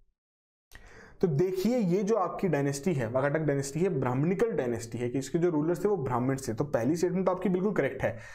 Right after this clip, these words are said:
सेकंड यहाँ पर इनकरेक्ट है, डिस्कस करेंगे अभी, और उसके अलावा थर्ड आपकी बिल्कुल करेक्ट है। उसी के चलते यहाँ पर फर्स्ट और थर्ड स्टेटमेंट करेक्ट हुई, तो आपकी बी, अ, जो ऑप्शन है वो यहाँ पर करेक्ट ऑप्शन है।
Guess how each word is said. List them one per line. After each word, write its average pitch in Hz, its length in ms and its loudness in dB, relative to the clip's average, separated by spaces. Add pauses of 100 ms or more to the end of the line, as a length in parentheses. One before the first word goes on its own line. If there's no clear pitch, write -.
(180)
सेकंड 240 440 2
यहाँ 160 200 0
पर 247 300 0
इनकरेक्ट 143 460 0
है, - 300 -10
डिस्कस 175 420 2
करेंगे 120 320 2
अभी, 107 220 -2 (220)
और 233 160 4
उसके - 180 0
अलावा 175 200 2
थर्ड 139 300 0
आपकी - 240 -2
बिल्कुल 123 260 -4
करेक्ट 113 280 -2
है। 160 60 2
उसी 139 180 -4
के 131 60 -4
चलते 147 420 -2 (260)
यहाँ 113 240 0
पर 220 100 0
फर्स्ट 139 320 -2
और 143 140 -2
थर्ड 147 120 0
स्टेटमेंट 151 320 -2
करेक्ट 151 240 0
हुई, 170 80 2
तो 165 120 -2
आपकी 214 320 0 (760)
बी, 156 220 2 (420)
अ, 135 100 -2
जो 135 120 2
ऑप्शन 151 300 0
है 196 80 0
वो 156 140 2
यहाँ 117 140 0
पर 190 140 -2
करेक्ट 117 340 -2
ऑप्शन 107 260 -6
है। 101 100 -8